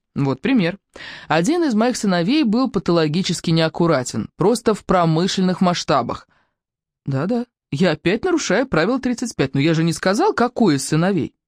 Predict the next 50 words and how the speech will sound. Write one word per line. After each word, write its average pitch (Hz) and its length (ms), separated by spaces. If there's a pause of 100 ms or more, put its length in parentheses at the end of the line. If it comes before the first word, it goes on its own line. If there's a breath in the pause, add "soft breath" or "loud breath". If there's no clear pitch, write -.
(640 loud breath)
Причём 196 360
он 339 200
об 233 160
этом 240 240
и - 20
не 226 80
подозревал, 226 600
потому 143 320
что 147 160
обладал 147 340
ещё 180 300
и 160 80
странной 147 400
способностью 151 720
не 339 120
замечать 339 520
хаос, 165 400
который 196 340
возникал 147 440
вокруг 143 340
него. 139 260 (800 loud breath)
Просить 190 380
его 175 160
убрать 160 260
за 147 80
собой 190 380
было 170 320
совсем 160 400
не 160 100
то 156 140
же 143 100
самое, 208 440 (180 loud breath)
чем 156 180
просить 151 380
его 151 160
сестёр 160 320
и 165 40
братьев. - 460 (380)
Такое 240 320
требование 214 480
было 190 180
для 165 160
него 165 300
в 156 80
двадцать 147 460
раз 135 180
тяжелее, 135 420
чем 180 200
для 202 120
остальных, 254 560